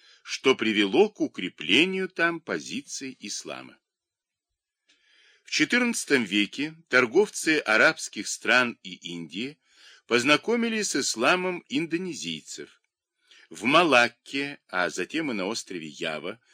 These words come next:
возникли исламские султанаты. Коалиция их в тысяча пятьсот девятнадцатом году разгромила махараджу Маджапахита, после чего ислам стал широко и беспрепятственно распространяться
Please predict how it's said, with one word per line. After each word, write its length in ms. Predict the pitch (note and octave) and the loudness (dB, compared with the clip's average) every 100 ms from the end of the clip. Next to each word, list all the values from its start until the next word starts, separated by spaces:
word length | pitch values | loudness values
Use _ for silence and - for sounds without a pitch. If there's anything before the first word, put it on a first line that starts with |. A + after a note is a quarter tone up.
| - - | -20 -20
возникли 840 | E2+ A#2+ G#2 F#2 A2 C#3 E3+ F3 - | 2 4 4 0 -2 -2 -8 -10 -8
исламские 720 | G2+ - E2+ G2+ - - B2 | -10 -4 -2 -2 -4 -12 -12
султанаты. 800 | - A#2 - F2+ C#2+ C2 _ - _ _ _ _ _ _ _ _ _ _ _ _ _ _ | -8 -10 -8 -10 -10 -16 _ -20 _ _ _ _ _ _ _ _ _ _ _ _ _ _
Коалиция 840 | D3+ G3 F#3+ E3+ E3+ - D#3+ D#3 | 6 8 8 4 0 -2 2 4
их 400 | D3+ C3+ C#3 B2+ | 2 0 -2 -2
в 80 | - | -6
тысяча 360 | C#3 C3 - A#2+ | -4 -2 -2 -4
пятьсот 480 | A#2 G#2 - A2+ | -6 -8 -2 -2
девятнадцатом 800 | F2 F#2+ F#2+ G2 F2+ - - E2 | -2 -6 -6 -2 -2 -2 -14 -14
году 460 | D2 D2 D2+ F3+ - - - - | -12 -8 -4 -4 -6 -20 -20 -12
разгромила 840 | - A#2+ C#3 G#2 B2+ C3 E3 G#3+ G3+ | 6 8 8 4 4 4 4 4 4
махараджу 1040 | D#3 C#3 A#2+ A2 D#3 F#3+ C#3 D#3+ E3 D3+ - | 4 2 4 6 6 6 0 2 4 2 -4
Маджапахита, 1300 | F#3 D#3+ D3 A#2 D#3+ - D#3 - F#2 E2+ - D#2 C#2+ _ _ _ _ | 0 0 0 -2 -4 -2 -8 -6 -10 -10 -8 -10 -10 _ _ _ _
после 320 | A2+ - G2 | 0 0 -4
чего 320 | - F#2 F#2 | -4 0 0
ислам 400 | E2+ - G2 F2+ | -2 0 0 0
стал 320 | - - F2+ | -4 -4 -4
широко 560 | D#2+ - F2 E2 - F3 | -2 -6 -6 -8 -2 -2
и 200 | D#3 D3+ | -2 -10
беспрепятственно 1000 | C#3+ D#3 - C3+ - G2 E2 - F2 D#2 | -10 -10 -10 -12 -4 -2 -2 -10 -14 -10
распространяться 1120 | D#2 - - D#2 - D2+ D#2 D3 - - D3+ | -10 -12 -14 -16 -14 -12 -4 -4 -4 -10 -10